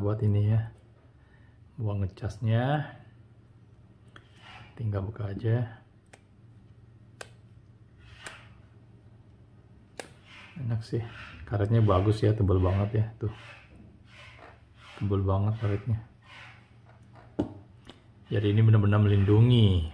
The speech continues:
iPod Anda biar aman. Aman, terkendali. Oke, sekarang kita masuk ke nomor tujuh. Nomor tujuh ini dia nih.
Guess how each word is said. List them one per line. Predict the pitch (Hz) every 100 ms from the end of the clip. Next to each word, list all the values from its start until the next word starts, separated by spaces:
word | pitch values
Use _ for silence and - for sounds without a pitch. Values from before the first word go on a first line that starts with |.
| 123
iPod | 98 - 117 -
Anda | 101 92 90 85 82 80 -
biar | 98 92 113
aman. | 95 92 90 82 82 76 _ _ _ _ _ - - - - - - - - - -
Aman, | 117 131 170 160 135
terkendali. | 117 113 135 113 98 127 151 135 107 101 101
Oke, | 160 180 180 180 175 151 139 127
sekarang | 113 120 120
kita | 120
masuk | 117 110 117 -
ke | - 131 127 123 120 117 113 110 107 101 95 90 - - - - - - - - - - - - - - -
nomor | 117 127 131 127 -
tujuh. | 143 143 135 123 113 104 101 98 95 95
Nomor | 101 104 107
tujuh | 107 110 101
ini | 98
dia | 101 - 107
nih. | -